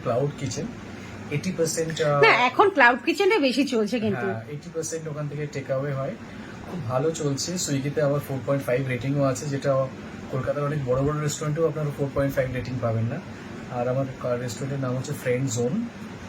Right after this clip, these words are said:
Speaker 1: এফ আর আই ই এন ডি জেড ও এন ই। তো প্লিজ আপনারা সবাই বন্ধুরা আসবেন, আর বন্ধুরা মিলে আড্ডা হবে, খাওয়া হবে। So,
Speaker 2: আর
Speaker 1: ফ্রেন্ড
Speaker 2: কোথায়
Speaker 1: জোনে,
Speaker 2: তোমার আছে ফ্রেন্ড জোনটা সেটা একটু
Speaker 1: আহ,
Speaker 2: বলো,
Speaker 1: দুটো
Speaker 2: নালে যাবে।
Speaker 1: আউটলেট আছে, একটা
Speaker 2: হুম।
Speaker 1: হচ্ছে লেক গার্ডেন্সে, আর একটা
Speaker 2: আচ্ছা।
Speaker 1: হচ্ছে বাঘাযতীনে।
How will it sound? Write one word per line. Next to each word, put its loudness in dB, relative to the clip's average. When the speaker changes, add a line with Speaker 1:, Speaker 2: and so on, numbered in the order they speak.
Speaker 1:
এফ -2
আর 2
আই 2
ই -6
এন 0
ডি -2
জেড -2
ও 0
এন 0
ই। -2
তো -6
প্লিজ 0
আপনারা 0
সবাই 2
বন্ধুরা 2
আসবেন, 2
আর 2
বন্ধুরা -2
মিলে 0
আড্ডা -2
হবে, 0
খাওয়া 2
হবে। 0
So, 4
Speaker 2:
আর 10
Speaker 1:
ফ্রেন্ড 6
Speaker 2:
কোথায় 8
Speaker 1:
জোনে, 4
Speaker 2:
তোমার 6
আছে 4
ফ্রেন্ড 2
জোনটা 2
সেটা 0
একটু 2
Speaker 1:
আহ, 4
Speaker 2:
বলো, 8
Speaker 1:
দুটো 6
Speaker 2:
নালে 6
যাবে। 4
Speaker 1:
আউটলেট 0
আছে, -2
একটা -4
Speaker 2:
হুম। 2
Speaker 1:
হচ্ছে -6
লেক -8
গার্ডেন্সে, -6
আর -8
একটা 2
Speaker 2:
আচ্ছা। 2
Speaker 1:
হচ্ছে -2
বাঘাযতীনে। -6